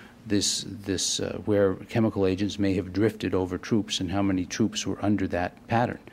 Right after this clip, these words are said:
The question is, how do you determine what the pattern is? What, how do you determine what the dispersion pattern is? That's what the C I A has been struggling to do, and that's what the, uh, the experts will review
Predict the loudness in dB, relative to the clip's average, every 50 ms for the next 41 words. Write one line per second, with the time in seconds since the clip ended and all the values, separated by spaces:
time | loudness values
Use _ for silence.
0 | -20 -20 -20 -20 -20 -20 -20 -20 -20 -20 -12 -8 -6 -6 -2 2 4 4 4 4
1 | 2 -2 -2 0 0 0 0 0 2 2 2 2 0 0 -2 -4 -2 0 2 2
2 | 4 2 2 2 0 0 0 -2 -2 -2 0 0 2 2 0 -2 -4 -4 -6 -6
3 | -6 -4 -6 -6 -6 -6 -4 -2 0 0 0 0 -2 -2 -4 -2 -2 0 0 -2
4 | -2 -4 -4 -4 -2 -2 -2 -4 -2 0 0 0 0 0 -2 -4 -4 -4 -4 -4
5 | -4 -4 -4 -4 -4 -2 0 2 2 2 2 0 0 2 2 2 2 0 -8 -18
6 | -18 -18 -18 -18 -16 -12 -12 -12 -12 -12 -10 -6 -4 -2 0 4 4 6 6 6
7 | 6 6 4 2 0 0 -2 -4 -2 0 2 2 2 2 0 -2 -2 -2 -4 -2
8 | 0 0 2 2 0 -2 -6 -10 -6 -2 0 2 2 2 2 0 0 -2 -2 -2
9 | -2 -4 -4 -4 -4 -2 -2 -2 -2 -2 -4 -4 -6 -8 -8 -6 -4 -4 -2 0
10 | 0 0 0 0 -2 -2 -2 -2 -2 -4 -4 -4 -2 -2 -2 -4 -2 2 4 4
11 | 4 4 4 0